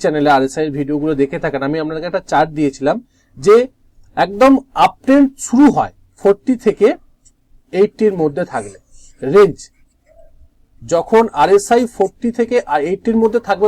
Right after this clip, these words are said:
তখন আমরা বলবো সেটাকে বুলিশ রেঞ্জের মধ্যে থাকবে। মানে যখন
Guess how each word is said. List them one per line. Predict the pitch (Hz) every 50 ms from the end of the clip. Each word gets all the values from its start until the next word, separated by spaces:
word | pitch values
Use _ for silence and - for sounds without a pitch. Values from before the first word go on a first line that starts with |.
| 208 196
তখন | 180 - 202 202 196
আমরা | 196 202 208 190 196
বলবো | 196 190 208 214 214
সেটাকে | 202 175 180 185 208 262 285 226 - - - - 131 147
বুলিশ | 196 208 214 233 240 233 208 208 190
রেঞ্জের | 190 185 185 185 180 180 180 180
মধ্যে | 170 151 160 - -
থাকবে। | 127 107 101 - - _ _ _ _ _ _ _ -
মানে | - - 180 202 214 190 139 107 101 _ _ _ _ _ _ _ -
যখন | - 151 - - - - 240